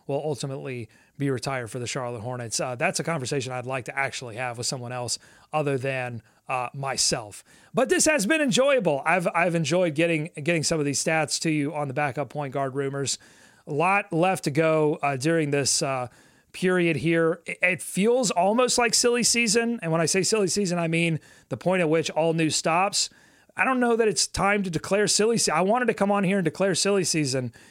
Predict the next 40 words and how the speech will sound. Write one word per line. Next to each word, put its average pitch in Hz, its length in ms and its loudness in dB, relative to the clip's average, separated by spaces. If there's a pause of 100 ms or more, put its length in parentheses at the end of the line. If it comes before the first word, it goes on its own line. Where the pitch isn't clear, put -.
(300)
and 156 460 0
do 190 160 2
all 190 120 2
kinds 185 220 0
of 156 80 -2
fun 180 200 0
segments. 170 480 -2
But 151 140 -2
look, 214 280 0 (540)
there's 135 180 -2
backup - 480 -4
point 202 180 0
guard 208 160 2
position 202 380 0
that 196 100 2
they 190 120 0
still 208 180 0
have 202 100 0
to 170 100 -8
take 196 200 -2
care 208 200 2
of. 196 200 0
There's 123 180 -4
P - 220 -6
J 156 160 0
Washington 175 580 0
that 196 100 -2
they 185 100 -2
still 190 180 0
have 190 100 -2
to 165 80 -12
take 185 200 -4
care 190 200 0
of. 185 160 0
Teo 165 220 -2
Maledon 175 520 0
still 175 200 -2
sitting 175 280 -2
out 165 200 -4
there. 170 260 0